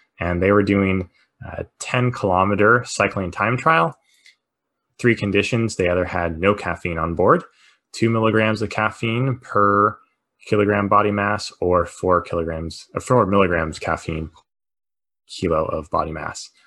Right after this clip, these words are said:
So that's decent, like, moderately strong coffee and quite strong coffee, depending on how large you are. And then they're looking at the, how these varied in terms of their performance,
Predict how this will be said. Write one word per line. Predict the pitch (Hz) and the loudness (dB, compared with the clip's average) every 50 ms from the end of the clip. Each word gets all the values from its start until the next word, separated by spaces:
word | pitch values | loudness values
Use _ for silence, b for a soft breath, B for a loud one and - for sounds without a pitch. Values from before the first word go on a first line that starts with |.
| _ | _
So | - - 190 180 180 202 - | -4 2 4 4 4 2 0
that's | - 302 302 - - - - _ _ _ _ _ _ _ - | -2 -2 -2 -2 -8 -14 -16 _ _ _ _ _ _ _ 0
decent, | 180 160 135 - 143 - | 0 2 2 2 0 0
like, | 135 127 123 - _ _ _ _ _ - | 0 0 -2 -4 _ _ _ _ _ -2
moderately | 107 101 101 101 110 - 110 98 | 2 2 2 2 2 0 -2 -4
strong | - - 104 98 98 98 | -2 0 0 0 0 0
coffee | 104 98 92 - 104 95 | 0 0 0 0 -2 -4
and | 87 85 87 90 - | -4 -4 -6 -8 -8
quite | _ - 92 - - | _ -4 -4 -4 -4
strong | - - 90 87 | -6 -6 -4 -2
coffee, | - - 92 92 - - 104 | 0 2 0 2 2 0 -2
depending | 92 - - 90 87 | -2 -2 -4 -6 -6
on | 85 82 | -6 -8
how | - - 92 87 85 85 85 - B B B B B B B B B | -4 -2 0 0 0 -2 -4 -8 B B B B B B B B B
large | - 85 95 90 87 87 90 92 - - - _ _ | 0 2 4 4 4 4 2 -2 -6 -12 -18 _ _
you | - 95 92 92 | -2 0 2 4
are. | 95 131 190 214 - - b b b b b b b b b b - | 4 4 4 2 0 -10 b b b b b b b b b b -2
And | 107 101 98 95 95 | 0 0 0 2 0
then | 92 92 92 | 0 2 2
they're | 90 90 90 87 87 | 2 2 4 4 4
looking | 87 90 - - 87 | 2 0 0 0 -2
at | 85 85 - - | -2 -2 -4 -8
the, | - - - _ | -16 -16 -16 _
how | - - - 107 98 | -6 -2 2 2 2
these | 92 92 90 85 80 | 4 2 2 0 0
varied | 82 92 90 90 90 90 90 90 95 101 - _ _ _ _ - | 2 2 4 4 4 4 4 2 2 -2 -6 _ _ _ _ -8
in | 90 87 85 85 85 | -6 -6 -6 -6 -6
terms | - - 95 90 87 82 | -6 -4 -2 -2 -2 0
of | |
their | 87 85 | 0 -2
performance, | 82 - - - 180 180 175 175 170 - - | -2 -2 0 2 4 6 6 6 4 2 -2